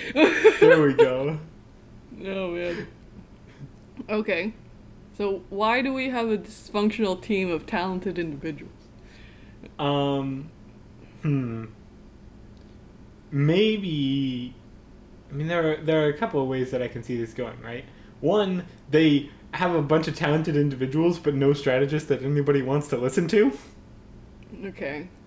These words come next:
Speaker 2: Like, they, they definitely have a good strategist or two, but, like, nobody wants to listen to them. Maybe because they're jerks. Maybe because they're new. Who knows?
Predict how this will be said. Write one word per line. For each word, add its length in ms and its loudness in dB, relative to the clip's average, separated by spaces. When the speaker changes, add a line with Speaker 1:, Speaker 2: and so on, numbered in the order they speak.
Speaker 2:
Like, 160 2
they, 160 4
they 300 4
definitely 520 0
have 200 0
a 60 4
good 260 0
strategist 560 0
or 80 0
two, 200 -4
but, 140 -6
like, 140 -2
nobody 280 0
wants 180 0
to 60 -4
listen 280 -4
to 60 0
them. 240 0
Maybe 260 -2
because 300 -2
they're 120 -4
jerks. 500 -2
Maybe 260 4
because 360 2
they're 140 0
new. 360 2
Who 120 4
knows? 460 0